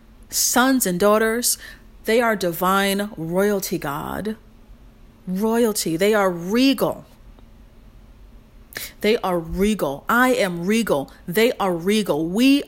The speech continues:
are regal, God. Perfectly imperfect in your eyes. Perfectly imperfect. We are enough right here, right now. They are enough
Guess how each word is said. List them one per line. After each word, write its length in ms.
are 300
regal, 720
God. 560
Perfectly 640
imperfect 720
in 280
your 300
eyes. 760
Perfectly 680
imperfect. 760
We 160
are 100
enough 540
right 480
here, 480
right 280
now. 220
They 220
are 180
enough 720